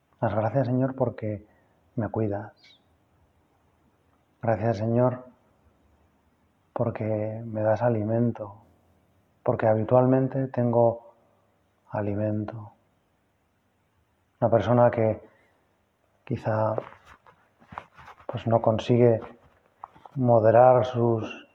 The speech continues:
ímpetus y come demasiado o bebe demasiado, en el fondo se podría decir que no da gracias por lo que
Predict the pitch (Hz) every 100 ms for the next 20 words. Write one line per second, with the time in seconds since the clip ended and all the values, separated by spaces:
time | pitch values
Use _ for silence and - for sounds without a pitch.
0 | - 131 123 117 117 113 135 127 - 120
1 | 123 120 107 104 104 120 120 117 123 110
2 | 113 123 123 113 110 104 - 123 131 151
3 | 160 _ _ _ _ _ _ _ _ _
4 | _ _ _ 117 110 98 135 143 147 151
5 | - _ _ 127 117 120 139 139 139 -
6 | 113 117 135 139 110 123 117 113 117 113
7 | 113 101 107 - _ _ _ _ _ _
8 | _ _ _ _ _ _ _ _ _ _
9 | _ _ _ _ - 120 113 104 110 104
10 | 104 104